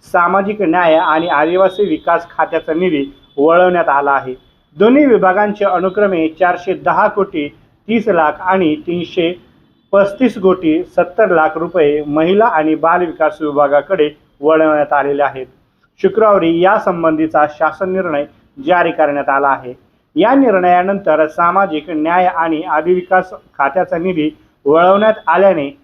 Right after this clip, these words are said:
मंत्री संजय शिरसाट चांगलेच संतापल्याचं दिसलं. या खात्याचा कायदेशीर निधी वर्ग करता येत नाही किंवा त्यात कपात देखील करता येत नाही, परंतु अर्थ खात्याकडून आपलं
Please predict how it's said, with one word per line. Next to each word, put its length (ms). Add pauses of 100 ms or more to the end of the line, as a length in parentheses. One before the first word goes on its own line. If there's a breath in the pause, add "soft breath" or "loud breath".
(180)
मंत्री 380
संजय 400
शिरसाट 460
चांगलेच 640
संतापल्याचं 640
दिसलं. 360 (500)
या 220
खात्याचा 440
कायदेशीर 640
निधी 320 (160)
वर्ग 400
करता 400
येत 180
नाही 320 (120)
किंवा 320 (280)
त्यात 220 (140)
कपात 260
देखील 320
करता 380
येत 200
नाही, 300 (140)
परंतु 420
अर्थ 340 (100)
खात्याकडून 600
आपलं 420